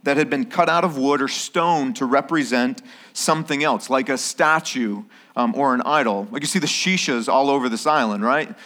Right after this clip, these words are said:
Representative, a physical representation of something else.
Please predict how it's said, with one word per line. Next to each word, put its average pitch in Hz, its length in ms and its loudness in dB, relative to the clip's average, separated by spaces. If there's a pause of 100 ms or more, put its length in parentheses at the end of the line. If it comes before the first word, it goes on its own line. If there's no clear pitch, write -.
(120)
Representative, 156 760 2
a 123 60 0
physical 180 760 0
representation 135 920 0
of 107 100 -4
something 120 380 -2
else. 104 480 -6